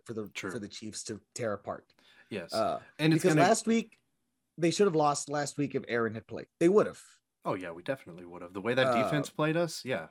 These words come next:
Speaker 1: just bec-, just because I, I, I thought also bec-, uh, that's something we're gonna talk about in a second, Cheese, because you're, you're, the Packers all of a sudden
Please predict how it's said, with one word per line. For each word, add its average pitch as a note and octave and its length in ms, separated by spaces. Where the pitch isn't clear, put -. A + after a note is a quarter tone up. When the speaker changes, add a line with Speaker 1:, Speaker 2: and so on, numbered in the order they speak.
Speaker 1:
just F3 160
bec-, G#3 200
just E3+ 200
because F#3 260
I, E3+ 80
I, D#3 280
I D#3+ 60
thought F3 280
also B2+ 320
bec-, G2+ 240
uh, F#2+ 460
that's G#2+ 200
something A#2 220
we're G#2 140
gonna G#2+ 140
talk A2 260
about G#2+ 220
in G2 80
a F#2+ 40
second, G#2+ 360
Cheese, C3 260
because G#2+ 320
you're, B2+ 300
you're, A#2 180
the G#2 140
Packers C3+ 400
all B2+ 160
of B2 60
a B2 40
sudden C3+ 440